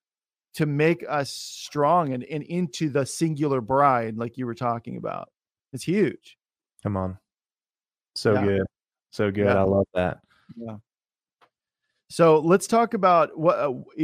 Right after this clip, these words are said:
Speaker 1: I see a note in here about restoring the tabernacle of David. What's that about, bro?
Speaker 2: Man, come on. We can, we can go a lot on that. <laughs>
Speaker 1: Yeah. <laughs>
Speaker 2: You know,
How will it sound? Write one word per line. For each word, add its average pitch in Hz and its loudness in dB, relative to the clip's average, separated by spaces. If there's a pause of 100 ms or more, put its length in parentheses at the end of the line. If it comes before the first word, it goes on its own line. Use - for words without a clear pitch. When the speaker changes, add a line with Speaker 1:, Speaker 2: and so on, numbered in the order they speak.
(160)
Speaker 1:
I 156 2
see 202 0
a 175 2
note 156 4
in 156 -6
here 143 0
about 135 2 (420)
restoring 175 0
the 147 0
tabernacle 151 -2
of 117 -8
David. 131 -2 (600)
What's 170 0
that 147 4
about, 123 0
bro? 120 -4
Speaker 2:
Man, 98 -2
come 101 -6
on. 92 -2
We 98 -4
can, 98 -4
we 101 0
can 101 -6
go 101 2
a - 4
lot 101 4
on 101 2
that. 131 -2
<laughs> - -
Speaker 1:
Yeah. - -2
<laughs> - -16
Speaker 2:
You 131 6
know, 117 4